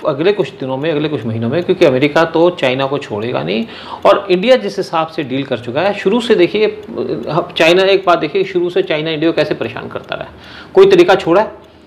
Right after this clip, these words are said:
लेकिन हम कुछ नहीं कहते थे। आज इंडिया ने क्या, क्या कहना शुरू कर दिया, इंडिया ने उसके साथ ताइवान का इशू उठा दिया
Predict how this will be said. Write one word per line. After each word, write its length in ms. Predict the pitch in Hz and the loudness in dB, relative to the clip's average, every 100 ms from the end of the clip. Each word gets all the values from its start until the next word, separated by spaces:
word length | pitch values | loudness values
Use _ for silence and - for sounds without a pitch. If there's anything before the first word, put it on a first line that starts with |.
| - 185 | -2 2
लेकिन 200 | 196 202 | 4 2
हम 240 | 165 214 | 2 2
कुछ 200 | 185 170 | 2 2
नहीं 140 | 165 | -2
कहते 220 | 139 120 131 | -2 -4 -6
थे। 100 | 151 | 2
आज 220 | 160 190 | 4 4
इंडिया 180 | 190 214 | 4 2
ने 80 | |
क्या, 180 | 214 202 | 4 2
क्या 180 | 175 202 | 4 2
कहना 200 | 196 196 | 2 0
शुरू 200 | - 196 | -4 -2
कर 140 | 196 | -2
दिया, 160 | 190 214 | 0 -2
इंडिया 380 | - 175 185 185 | -2 2 2 4
ने 260 | 190 214 - - - - | 2 -2 -6 -18 -20 -4
उसके 260 | 190 - 202 | -4 2 2
साथ 240 | 196 180 | 4 4
ताइवान 520 | 190 - 170 156 156 156 | 4 2 2 6 4 2
का 80 | |
इशू 200 | 147 - | -4 -4
उठा 180 | 120 117 | -8 -10
दिया 280 | 107 - | -12 -16